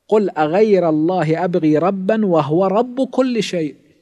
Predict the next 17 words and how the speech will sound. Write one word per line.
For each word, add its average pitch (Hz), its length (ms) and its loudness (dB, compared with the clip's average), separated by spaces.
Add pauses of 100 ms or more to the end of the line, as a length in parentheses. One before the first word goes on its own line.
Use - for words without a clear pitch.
(240)
الربوبية 156 680 -2
خاصة 247 480 -6
بالله 196 340 -2
سبحانه 147 540 -12
وتعالى، 127 520 -12 (800)
لكن 151 280 -2
المدبرات 156 800 2
أمرا 170 460 -2 (100)
بأمر 180 340 2
من 151 160 0
الله 127 480 -4
وبقدرة 160 480 2
من 139 160 0
الله، 123 400 -6 (480)
فذلك 147 680 -4 (280)
هو 131 100 0
الإيمان. 117 440 -6